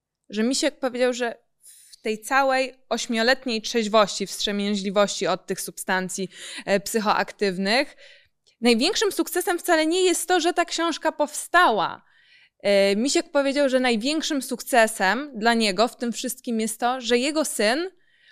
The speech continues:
urodził się, e, w trzeźwej rodzinie, że Koterski przerwał to błędne, pijackie koło, jak sam powiedział.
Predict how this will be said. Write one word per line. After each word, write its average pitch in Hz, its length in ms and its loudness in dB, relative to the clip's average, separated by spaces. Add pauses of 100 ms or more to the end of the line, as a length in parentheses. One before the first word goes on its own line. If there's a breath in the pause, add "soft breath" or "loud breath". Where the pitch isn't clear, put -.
(100)
urodził 247 580 4
się, 226 480 2 (420 loud breath)
e, 202 600 6
w - 60 -20
trzeźwej 311 560 4
rodzinie, 240 640 2
że 226 220 2
Koterski 262 760 -2
przerwał 233 720 4
to 220 180 -2
błędne, 220 640 4 (280 soft breath)
pijackie 247 560 2
koło, 233 360 6
jak 202 260 4
sam 196 240 2
powiedział. 196 800 0